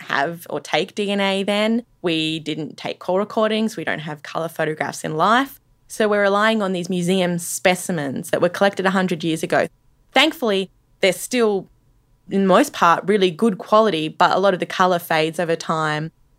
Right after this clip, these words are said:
And so sometimes it can be really tricky to prove that a species is different from another species, even though you might have a pretty good idea that it's new.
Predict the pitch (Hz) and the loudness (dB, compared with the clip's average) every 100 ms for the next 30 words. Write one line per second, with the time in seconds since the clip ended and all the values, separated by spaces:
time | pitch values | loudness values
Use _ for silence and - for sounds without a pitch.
0 | _ - 185 185 180 - 196 180 180 175 | _ -4 0 0 -2 0 2 4 2 0
1 | 214 214 214 - - - 220 240 226 196 | 0 2 0 0 -4 -4 0 2 2 0
2 | 185 175 - 180 175 175 - - 233 214 | 0 -2 -6 -8 -8 -8 -12 -2 2 4
3 | 190 175 170 160 160 - 165 165 165 156 | 2 -2 -2 0 -2 -4 -6 -4 -6 -6
4 | 165 165 - 160 - 160 151 156 160 165 | -6 -6 -6 -10 -8 -8 -4 -2 -2 -6
5 | - 156 - 156 175 170 160 156 156 156 | -6 -6 -6 -4 -2 -2 -2 -2 -2 -2
6 | 156 160 - 160 151 160 151 143 151 151 | -4 -6 -10 -10 -6 -4 -4 -4 -4 -4
7 | 147 - - - 156 151 | -4 -8 -10 -8 -6 -6